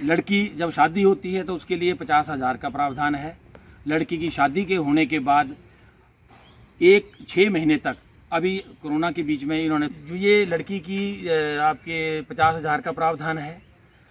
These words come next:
फिर उसके बाद जो बै-, कैजुअल्टियाँ हैं हमारी, जो battle casualty होती है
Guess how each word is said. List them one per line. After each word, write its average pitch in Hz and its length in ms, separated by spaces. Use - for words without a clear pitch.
फिर 175 180
उसके 180 260
बाद 170 240
जो 165 100
बै-, 160 280
कैजुअल्टियाँ 165 500
हैं 170 60
हमारी, 160 340
जो 156 100
battle 143 260
casualty 160 440
होती 170 300
है 170 140